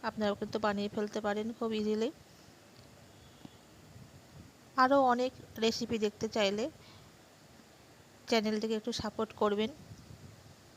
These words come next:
ভালো লাগলে একটা লাইক দেবেন, একটু কমেন্ট করবেন।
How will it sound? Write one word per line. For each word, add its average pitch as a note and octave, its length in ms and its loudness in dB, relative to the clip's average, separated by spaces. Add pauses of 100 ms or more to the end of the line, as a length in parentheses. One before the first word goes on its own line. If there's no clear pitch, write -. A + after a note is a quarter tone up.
(840)
ভালো A3+ 240 0
লাগলে G#3+ 320 0
একটা G#3+ 400 -2 (200)
লাইক G#3+ 260 -2 (100)
দেবেন, G3+ 260 -4 (520)
একটু - 140 -6
কমেন্ট G#3+ 400 0
করবেন। G#3+ 420 -2